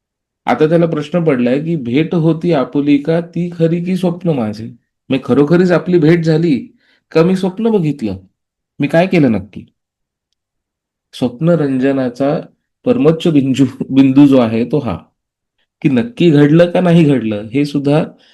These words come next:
समजत नाही. ती वास्तव आणि स्वप्न याच्यातली सीमारेषा पुसट होत चालली. "का परे ते हात हाती बावरे डोळ्यात असो." अर्थात संवेदनशील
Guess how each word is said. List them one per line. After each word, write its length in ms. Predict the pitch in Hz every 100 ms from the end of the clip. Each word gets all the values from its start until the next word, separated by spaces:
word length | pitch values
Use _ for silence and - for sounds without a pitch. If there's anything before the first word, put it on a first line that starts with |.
| _
समजत 420 | - 139 143 165 160
नाही. 240 | 120 120 123
ती 100 | 139
वास्तव 540 | 123 117 - - 156
आणि 180 | 139 147
स्वप्न 280 | 151 147 131
याच्यातली 420 | 113 120 120 131
सीमारेषा 540 | - 120 117 113 123
पुसट 400 | 156 160 - 233
होत 140 | 107 92
चालली. 360 | - 90 - - _ _ _ _ _ _ -
"का 140 | 139
परे 320 | 160 185 175 160
ते 120 | 165
हात 300 | 147 135 147
हाती 440 | 156 139 131 131 127
बावरे 500 | 113 123 131 127 123
डोळ्यात 460 | 117 110 110 120
असो." 440 | 117 95 92 90 - _ _ _ _ _ _ _ _ _ _ -
अर्थात 320 | 110 - 135 135 - _ _ _ _ _ _ _ _ _ _ _ _ _
संवेदनशील 960 | - 127 127 165 165 156 156 - 143 135